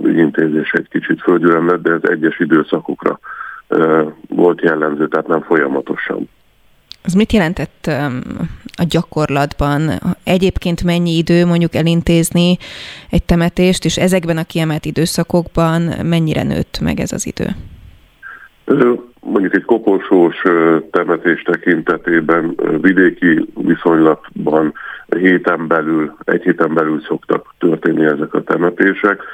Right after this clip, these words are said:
Speaker 1: Most valamikor héten túli, ö, vállások, ö, alakultak ki,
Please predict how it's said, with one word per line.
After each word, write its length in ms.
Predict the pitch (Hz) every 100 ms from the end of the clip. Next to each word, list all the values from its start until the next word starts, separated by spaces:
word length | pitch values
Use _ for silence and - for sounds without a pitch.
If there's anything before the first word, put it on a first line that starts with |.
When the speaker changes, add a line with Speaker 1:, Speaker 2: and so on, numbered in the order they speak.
| -
Speaker 1:
Most 220 | - 85 -
valamikor 420 | 92 90 - 82
héten 500 | 90 85 82 80 76
túli, 400 | 87 82 78 80 - - - -
ö, 240 | - 80
vállások, 760 | 80 82 80 78 78 - 82 -
ö, 380 | 82 80 78 - -
alakultak 720 | - 87 87 85 80 87 78
ki, 220 | 107 110